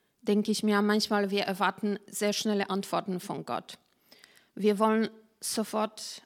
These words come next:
alles haben. Wir haben natürlich die Möglichkeiten, auch durch die Medien, sehr vieles sofort zu erreichen, Sachen bestellen, Nachrichten schreiben und so weiter.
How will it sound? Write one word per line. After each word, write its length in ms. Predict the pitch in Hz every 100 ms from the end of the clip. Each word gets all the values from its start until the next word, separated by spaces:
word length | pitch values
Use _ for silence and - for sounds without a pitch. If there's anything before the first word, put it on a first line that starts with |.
| -
alles 320 | 196 196 -
haben. 460 | 190 170 170 151 - _ _ _ _ _ _ _ _ _ - _ _ _ _ _ _ _ _ _ _ _
Wir 360 | - 190 214 214
haben 220 | 254 240
natürlich 500 | 202 185 196 180 -
die 120 | -
Möglichkeiten, 1000 | 196 208 220 185 180 - 170 156 - 180 -
auch 280 | 180 180
durch 320 | 180 185 190 -
die 120 | 165
Medien, 560 | 175 180 170 147 151 -
sehr 260 | 185 196
vieles 640 | 185 196 170 160 165 - - _ _ _ _ _ _ _
sofort 560 | - - 185 180 175 -
zu 120 | -
erreichen, 800 | 185 180 180 180 - - 143 165
Sachen 380 | - 165 202 185
bestellen, 720 | 185 - 180 175 170 160 139 _ _ _ _ _ _ _ _ _ _ _ _ _
Nachrichten 640 | 202 196 190 190 - 175 175
schreiben 400 | - 156 165 175
und 200 | 196 185
so 160 | 185
weiter. 480 | 165 165 - - 165